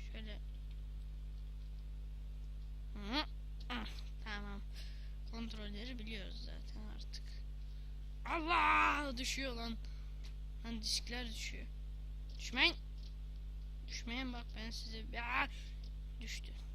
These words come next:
Al şunları. Düz çevir. Kasayı yan yatır hadi. Hadi bakayım. Hadi gayret. Abi bu olmadı şimdi. Hmm.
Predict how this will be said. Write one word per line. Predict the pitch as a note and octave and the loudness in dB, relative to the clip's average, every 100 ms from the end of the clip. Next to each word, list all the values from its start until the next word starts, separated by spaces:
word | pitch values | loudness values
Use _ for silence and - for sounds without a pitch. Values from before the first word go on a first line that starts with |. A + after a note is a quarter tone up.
| - - - - - - - - - - - - - - - - - - - - - - - - - - - - - A#3+ | -4 -4 -4 -2 -4 -2 -2 -2 -2 -2 -2 -2 -2 -2 -2 -2 -2 -2 -2 -2 -2 -2 -2 -2 -2 -2 -2 -2 0 0
Al | A#3+ | 2
şunları. | - G3+ G3+ G#3 B3 - - - - - - - - - - - - - - - - B3 | 0 0 -2 -2 -2 -2 -2 -4 -4 -4 -4 -4 -4 -2 -2 -2 -2 -4 -2 -2 -2 -2
Düz | C4+ - | 0 0
çevir. | - - - - - - - - - - - - - | -2 -2 -2 -2 -2 -4 -4 -4 -4 -4 -4 -4 -2
Kasayı | A3+ A#3+ B3 | 0 2 4
yan | C4+ C4+ | 4 4
yatır | A#3 G3 - G#3 | 2 0 -2 -2
hadi. | G#3+ - - - - - - - - | -4 -4 -4 -4 -4 -4 -4 -4 -2
Hadi | B3+ A3+ | -2 -2
bakayım. | - - - - - - - - - - | -2 -4 -4 -4 -4 -4 -4 -4 -4 4
Hadi | D4+ C#4+ | 4 4
gayret. | - D2+ - - - - - - - - - - | 0 -4 -4 -2 -2 -4 -4 -2 -2 -2 -2 -2
Abi | G#3+ G#3 A3+ | -2 -2 -2
bu | |
olmadı | C#4+ B3+ G#3+ - - | 0 0 0 -2 -2
şimdi. | - - - - - - - - - - - - - - - | -2 -2 -2 -2 -2 -2 -2 -2 -2 -2 -2 -2 -2 -2 -2
Hmm. | B3 A3 G3+ | -2 0 -2